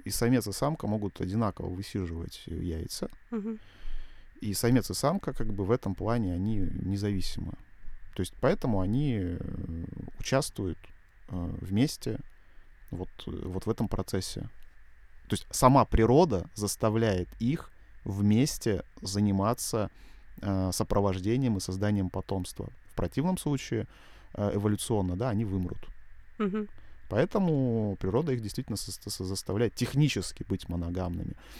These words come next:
Speaker 1: Хотя, кстати, есть птички, которые, самки птичек, которые залетают от других, э, снегирей, например.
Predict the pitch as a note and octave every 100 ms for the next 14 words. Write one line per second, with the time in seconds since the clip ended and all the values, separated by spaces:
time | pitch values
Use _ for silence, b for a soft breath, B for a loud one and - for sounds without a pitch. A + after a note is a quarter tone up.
0 | B - D3 - - F3+ - D#3+ C3+ -
1 | G3+ F#3+ - A#2+ A#2 - A#2 G#2 G2 F#2
2 | - B2+ G#2 G#2+ - D#3+ A#2 - G#2 A2+
3 | G#2 F#2+ G#2 A2 A#2 G2 - F#2 G2 G#2+
4 | G#2 F#2 - B B B - G#2 F#2+ -
5 | C3+ A2 G#2+ F#2 F2+ G2+ A2+ D#3+ F#3 F3+